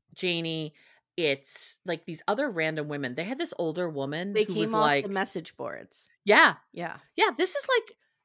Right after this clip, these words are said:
Speaker 1: Redditors coming together to
Speaker 2: They
Speaker 1: solve crimes.
Speaker 2: invited Redditors into
Speaker 1: <laughs> They
Speaker 2: this.
Speaker 1: did.
Speaker 2: Yes.
Speaker 1: Redditors out there solving
Speaker 2: Mm-hmm.
Speaker 1: crimes.
Speaker 2: Yeah.
Speaker 1: Um, there's the question, was publicizing Scott's alibi of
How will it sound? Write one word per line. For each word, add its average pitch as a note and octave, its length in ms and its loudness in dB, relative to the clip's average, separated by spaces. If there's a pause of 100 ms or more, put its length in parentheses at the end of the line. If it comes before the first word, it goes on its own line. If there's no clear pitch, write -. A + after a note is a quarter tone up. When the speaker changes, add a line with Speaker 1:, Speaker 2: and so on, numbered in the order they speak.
Speaker 1:
Redditors C4 560 2
coming G3 360 0
together C#3 580 -2
to - 80 -8
Speaker 2:
They A#3 140 -2
Speaker 1:
solve E4+ 180 2
crimes. C#4 320 0
Speaker 2:
invited G#3+ 220 -8
Redditors D#3 600 -4
into D#3+ 260 -8
Speaker 1:
<laughs> - 20 -20
They - 100 -14
Speaker 2:
this. - 200 -2
Speaker 1:
did. - 380 8 (160)
Speaker 2:
Yes. - 400 -10 (320)
Speaker 1:
Redditors F#4 440 6
out D4 180 -2
there C4+ 160 -4
solving G3+ 380 -2
Speaker 2:
Mm-hmm. - 40 -14
Speaker 1:
crimes. - 540 -8 (180)
Speaker 2:
Yeah. - 80 -18 (320)
Speaker 1:
Um, F#3+ 580 0 (920)
there's F3 220 -4
the G3 80 -4
question, G3 400 -2
was E3 140 -8
publicizing E3 840 -2
Scott's E3 340 -2
alibi G3+ 460 2
of D3+ 160 -2